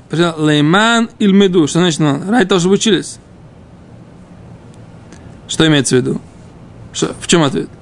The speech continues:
Я бы сказал, что <clears throat> вот в чем ответ. Смотрите, Раши говорит.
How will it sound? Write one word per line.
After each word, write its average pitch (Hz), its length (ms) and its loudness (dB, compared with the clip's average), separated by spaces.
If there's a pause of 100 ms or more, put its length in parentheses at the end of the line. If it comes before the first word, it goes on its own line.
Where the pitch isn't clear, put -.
(760)
Я 165 120 2
бы 175 100 2
сказал, 185 460 2
что 170 440 0 (1600)
<clears throat> - 840 0 (1300)
вот 160 200 4
в - 20 -8
чем 147 160 2
ответ. 131 200 0
Смотрите, 139 340 0
Раши - 260 -4
говорит. - 280 -6